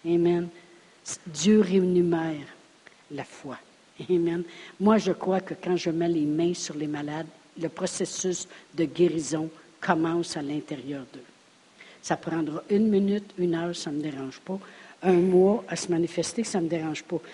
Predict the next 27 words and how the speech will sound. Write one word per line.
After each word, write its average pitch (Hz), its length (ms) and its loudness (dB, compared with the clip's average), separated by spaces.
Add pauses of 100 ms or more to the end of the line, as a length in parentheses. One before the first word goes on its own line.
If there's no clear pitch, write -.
(220)
Mais 165 80 4
moi, 175 240 4
je 180 120 2
crois 170 240 -2
qu'il 170 160 -2
y 151 40 0
a 151 40 2
un 156 40 4
ingrédient 185 540 2
qui 190 120 -6
est 170 60 -4
descendu 160 420 -4
à 170 60 0
l'intérieur 160 560 -4
des 147 160 -8
gens, 175 180 -8 (300)
puis 175 100 -4
le 170 60 2
processus 165 600 -6
de 170 100 -6
guérison 143 440 -8
a 143 100 -10
commencé. 139 480 -10 (220)
Pourquoi 247 300 0
je 240 140 0
le 233 40 -2
crois ? 233 280 -4